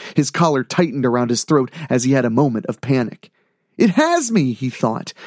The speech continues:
as he pulled forward towards the pool to escape the force pulling him. Anthony spun him around and leaned down into his face. His lips were moving, but Greg couldn't hear him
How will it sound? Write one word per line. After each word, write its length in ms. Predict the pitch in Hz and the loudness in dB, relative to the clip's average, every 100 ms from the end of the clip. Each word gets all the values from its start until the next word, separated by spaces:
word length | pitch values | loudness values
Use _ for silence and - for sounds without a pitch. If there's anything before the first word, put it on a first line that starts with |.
| - | -2
as 160 | 131 | -2
he 120 | 123 127 | 0 -2
pulled 340 | - 143 127 | 2 2 2
forward 420 | - 143 123 117 | 0 2 2 -2
towards 300 | 120 123 113 | 0 -2 0
the 80 | 120 | -6
pool 340 | - 147 131 113 | 0 0 0 0
to 100 | 120 | -2
escape 500 | - - 151 123 - | -2 0 0 0 -8
the 80 | |
force 420 | 120 - 143 123 - | -12 -2 0 0 -4
pulling 380 | - 147 120 | 0 0 0
him. 220 | 117 117 - _ _ - - | -4 -8 -10 _ _ -18 -2
Anthony 360 | 156 170 156 143 | 2 2 2 0
spun 300 | - - 147 | 0 0 0
him 140 | 139 | 2
around 400 | 123 135 143 131 156 147 | 2 2 2 0 -2 -2
and 140 | 135 | 2
leaned 280 | 147 156 131 | 2 2 2
down 260 | 143 143 | 2 2
into 180 | 123 117 | 0 0
his 160 | 113 - | -2 0
face. 380 | 131 113 - - - | -2 -2 -6 -14 -4
His 180 | 147 127 | -2 2
lips 260 | 165 - - | 0 0 -2
were 100 | 135 | 0
moving, 380 | 135 175 131 113 | 2 2 0 -2
but 140 | 117 | -4
Greg 340 | - 175 165 120 | -2 0 -2 -2
couldn't 320 | 165 156 135 | -2 -2 -4
hear 240 | - 185 | -2 0
him 260 | 143 120 | 0 -2